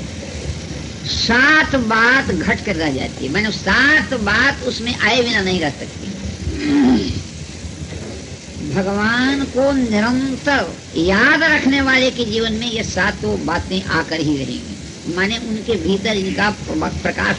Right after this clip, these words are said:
होकर ही रहेगा। निरंतर चिंतन के प्रभाव से पहली बात क्या होगी कि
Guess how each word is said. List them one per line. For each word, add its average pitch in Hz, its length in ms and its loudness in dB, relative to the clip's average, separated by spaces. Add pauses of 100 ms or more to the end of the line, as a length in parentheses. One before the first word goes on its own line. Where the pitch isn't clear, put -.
(100)
होकर 120 240 -2
ही 143 100 0
रहेगा। - 440 -4 (2500)
निरंतर 233 680 4 (100)
चिंतन 254 400 4
के 262 160 2
प्रभाव 247 460 4
से 262 140 2
पहली 240 380 4
बात 254 280 4
क्या 247 140 4
होगी 208 340 4 (3500)
कि 117 280 4